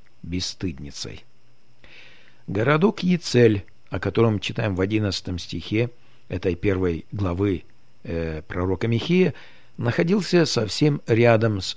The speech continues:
э, с этим городом и с Ецелем.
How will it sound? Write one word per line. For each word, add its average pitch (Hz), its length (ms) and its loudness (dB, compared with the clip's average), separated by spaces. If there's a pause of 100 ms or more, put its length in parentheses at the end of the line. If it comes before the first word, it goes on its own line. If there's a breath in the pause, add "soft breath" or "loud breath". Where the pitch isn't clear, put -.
э, 95 440 4 (260 soft breath)
с - 120 -6
этим 101 300 0
городом 170 420 4 (360 loud breath)
и 123 400 2
с - 120 -6
Ецелем. 151 640 4